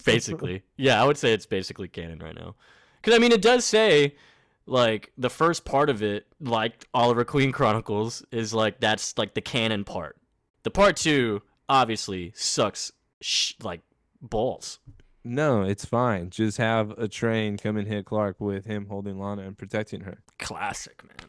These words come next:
Speaker 1: So, yeah, we're, uh, we're all done with the bonus segment no one asked for, once again. Two Nerdy Idiots are here to be your favorite hosts, okay?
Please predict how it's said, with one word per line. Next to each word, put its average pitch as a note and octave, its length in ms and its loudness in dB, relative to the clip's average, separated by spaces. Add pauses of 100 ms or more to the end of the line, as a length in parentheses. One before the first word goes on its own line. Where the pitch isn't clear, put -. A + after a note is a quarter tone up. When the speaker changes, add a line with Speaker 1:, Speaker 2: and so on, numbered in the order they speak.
Speaker 1:
So, - 140 -2
yeah, G3 340 6
we're, G#3 260 4
uh, F#3 440 4 (580)
we're D#3+ 140 4
all C#4 180 6
done D4 420 6
with B3+ 120 2
the A3 80 2
bonus G#3+ 320 6
segment A#3+ 420 4
no F3 200 6
one F3 140 6
asked A3 340 2
for, G3 360 0
once D3 360 0
again. F#3 460 0 (420)
Two D3+ 200 0
Nerdy D3 340 4
Idiots F3 320 2
are C3+ 80 0
here G3+ 360 0
to F3 80 2
be C#3+ 240 0
your C#3 140 -2
favorite A#2+ 440 0
hosts, G2 440 -8
okay? A2 440 -6